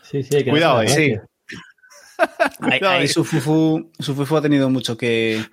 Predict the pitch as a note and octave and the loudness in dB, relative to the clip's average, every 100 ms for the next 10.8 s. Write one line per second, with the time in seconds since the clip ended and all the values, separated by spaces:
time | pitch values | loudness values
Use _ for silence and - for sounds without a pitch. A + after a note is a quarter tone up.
0 | - A#2+ A#2 A2 G#2 G2+ - - - - | -4 0 0 0 -2 -6 -8 -10 -10 -10
1 | - - A3 C#3 - C3 B2 A#2+ - _ | -8 -4 -4 -2 -2 2 4 2 -2 _
2 | _ _ _ _ - C3+ B2+ C3 C3 E3+ | _ _ _ _ -4 -2 -2 0 2 4
3 | G#3 F3+ E3+ E3 D#3 D#3 F3 G3 F#3 F#3 | 2 -2 -2 0 0 0 -2 0 0 0
4 | E3+ D3 D3 D3+ C#3+ C3 D3 C#3 C#3 C3+ | 0 0 2 2 2 0 0 0 0 -2
5 | C3+ B2+ A#2+ A#2+ A#2 A#2 A#2 A2+ A#2+ A2+ | -2 0 2 4 4 2 0 -2 -2 -2
6 | B2 A#2 A2+ B2+ A#2 F#3+ - C3 A2+ A2 | -2 0 0 0 -4 -6 -6 -8 -6 -4
7 | A2 A2+ - C3 A#2 A#2 A2 A2+ G#2+ A#2+ | -4 -4 -2 0 0 0 2 2 2 2
8 | A2+ G#2+ - A#2 A#2 G#2 - G#2 A2+ C#3+ | 2 0 0 -2 -2 -4 -4 0 0 0
9 | C#3+ C#3 C#3+ C3+ B2 B2 G#2+ G2+ G2 G2 | 0 0 2 0 0 -2 -2 -6 -4 -4
10 | - G2+ G2+ G#2 A2 G2 A2+ D3+ | -2 0 0 0 -2 0 0 0